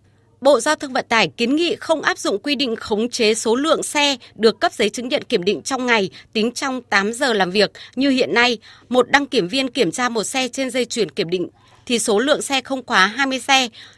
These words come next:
Nhiều đăng kiểm viên cùng kiểm tra một xe trên dây chuyền kiểm định thì số lượng xe không quá hai mươi lần số lượng đăng kiểm viên, không quá chín mươi xe đối với một dây chuyền kiểm định loại một,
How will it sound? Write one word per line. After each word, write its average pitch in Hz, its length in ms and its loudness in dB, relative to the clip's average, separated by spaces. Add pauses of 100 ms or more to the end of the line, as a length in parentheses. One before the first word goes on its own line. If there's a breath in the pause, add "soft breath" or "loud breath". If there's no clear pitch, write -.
(120)
Nhiều 247 240 2
đăng 277 180 0
kiểm 214 220 -4
viên 262 240 -6
cùng 214 240 -2
kiểm 165 220 -4
tra 247 180 -4
một 233 160 -4
xe 254 220 -6
trên 247 180 -6
dây 247 140 -2
chuyền 208 180 -4
kiểm - 220 -6
định 202 160 0 (300 loud breath)
thì 247 160 -4
số 202 180 -4
lượng 254 220 -2
xe 262 220 -2
không 262 240 -8
quá 214 140 0
hai 254 200 -2
mươi 269 120 -2
lần 220 200 0
số 185 140 -8
lượng 220 260 -6
đăng 233 120 -4
kiểm 170 220 -6
viên, 226 240 -2 (340 loud breath)
không 294 260 -4
quá 220 280 2
chín 240 260 -2
mươi 302 100 -2
xe 277 300 0 (220 loud breath)
đối 214 200 4
với 233 140 2
một 269 200 -2
dây 254 180 -4
chuyền 214 220 -2
kiểm 170 220 -4
định 180 180 -2
loại 202 180 0
một, 202 220 0